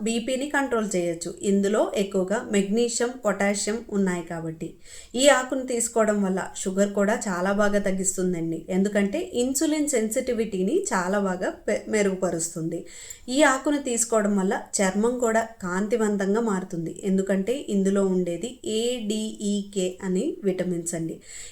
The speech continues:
ఇవన్నిటితో పాటుగా ని, మీ లివర్ని అత్యద్భుతంగా డీటాక్స్ చేస్తుంది. అంతేకాకుండా మీ ఎముకలు,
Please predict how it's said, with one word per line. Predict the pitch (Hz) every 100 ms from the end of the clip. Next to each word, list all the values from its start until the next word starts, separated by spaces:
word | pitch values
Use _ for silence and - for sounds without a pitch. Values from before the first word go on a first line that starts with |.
| -
ఇవన్నిటితో | 262 285 277 320 330 330 277
పాటుగా | 220 190 180 180 277 453 - - - _ _ - 277 -
ని, | 247 226
మీ | 226 233 233
లివర్ని | 220 226 233 233 202 208
అత్యద్భుతంగా | 196 - - 240 214 226 214 196 202 254 302 202
డీటాక్స్ | 196 233 254 285 277 - -
చేస్తుంది. | 233 196 - 180 160 -
అంతేకాకుండా | 185 185 247 240 220 214 202 277 320 -
మీ | 202
ఎముకలు, | 233 220 214 220 196